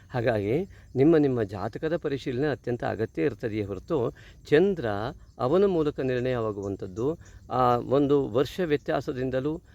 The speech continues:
ಇಪ್ಪತ್ತೇಳು ದಿವಸಕ್ಕೆ ಅಶ್ವಿನಿ ನಕ್ಷತ್ರ ಮತ್ತೆ ಬರ್ತದೆ. ಹಾಗೆ ಅಶ್ವಿನಿ ನಕ್ಷತ್ರದಲ್ಲಿ ಹುಟ್ಟಿದವರೆಲ್ಲರೂ ಕೂಡ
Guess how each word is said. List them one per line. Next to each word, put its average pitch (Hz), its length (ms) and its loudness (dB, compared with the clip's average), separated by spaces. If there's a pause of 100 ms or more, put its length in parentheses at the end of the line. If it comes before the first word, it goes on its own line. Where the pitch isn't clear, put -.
(140)
ಇಪ್ಪತ್ತೇಳು 143 520 2
ದಿವಸಕ್ಕೆ 147 320 -2
ಅಶ್ವಿನಿ 139 280 -2
ನಕ್ಷತ್ರ 131 400 -4
ಮತ್ತೆ 170 260 -2
ಬರ್ತದೆ. 135 480 -4 (320)
ಹಾಗೆ 175 220 4
ಅಶ್ವಿನಿ 180 380 2
ನಕ್ಷತ್ರದಲ್ಲಿ 156 560 -2
ಹುಟ್ಟಿದವರೆಲ್ಲರೂ 147 800 0
ಕೂಡ 123 240 -4